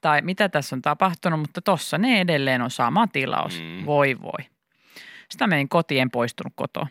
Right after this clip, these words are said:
Speaker 1: Seuraavana päivänä lähden taas töihin. Se,
Speaker 2: Sama kassi.
Speaker 1: se kassi on siinä.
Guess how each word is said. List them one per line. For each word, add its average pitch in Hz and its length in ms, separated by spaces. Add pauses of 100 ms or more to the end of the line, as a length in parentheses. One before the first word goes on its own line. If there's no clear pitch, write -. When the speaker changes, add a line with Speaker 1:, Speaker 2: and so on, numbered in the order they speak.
(140)
Speaker 1:
Seuraavana 156 380
päivänä 147 300
lähden 147 180
taas 135 200
töihin. - 280 (240)
Se, 165 220 (140)
Speaker 2:
Sama 80 260
kassi. - 100
Speaker 1:
se 139 140
kassi - 440
on 139 120
siinä. 127 340